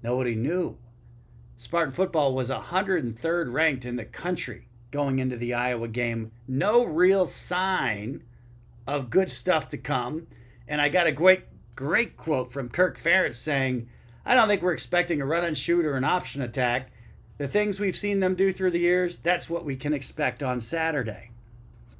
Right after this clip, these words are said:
Right or wrong, that was the tag on the Spartan offense at that point. We're taking a look back at the outlook moving forward the week of the Iowa game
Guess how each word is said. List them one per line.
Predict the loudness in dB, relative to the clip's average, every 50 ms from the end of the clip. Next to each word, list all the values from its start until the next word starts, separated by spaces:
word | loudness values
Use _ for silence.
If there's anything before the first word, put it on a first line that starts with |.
| -20 -14 -2
Right | 2 2 4 4 4
or | 2 2
wrong, | 4 6 6 6 6 6 4 2 0 -2 -4 -8 -14 -20 -20 -20 -20 -20 -20 -20 -20 -14 -6
that | -4 -2 -2
was | -2 -4
the | -6 -6
tag | -2 2 4 6 6 6 4 2 2
on | 0 -2 -2
the | -2
Spartan | -4 -2 -2 -2 -2 -2 0 2
offense | 4 4 2 2 0 -2 -2 -2 -2 -4
at | -6 -2 0
that | 0 0 0 -2 -4
point. | -4 -4 -4 -4 -6 -10 -18 -20 -20 -20 -20 -20 -20 -20 -20 -20 -20 -20 -20 -20 -20 -20 -20 -20 -20 -20 -20 -20 -20 -20 -20 -20 -8 -6
We're | -6
taking | -2 0 0 2 2 2 2
a | 2
look | 4 4 2 2 2 2
back | 2 4 6 4 4 2 -2 -12 -20 -20 -20 -20 -20 -20 -20 -20 -20 -20 -20 -20 -18 -18 -18 -20 -20 -20 -20 -20 -20 -20 -6 -4
at | -4 -2 2
the | 6 8
outlook | 8 8 8 6 2 2 2 2
moving | 0 2 2 2 0
forward | 0 2 2 4 4 4 4 2 2
the | 0
week | 0 0 0 2 2
of | 2
the | 2 0 0 2
Iowa | 2 4 4 4 4 2 0 0
game | 0 0 0 0 0 -2 -4 -6 -8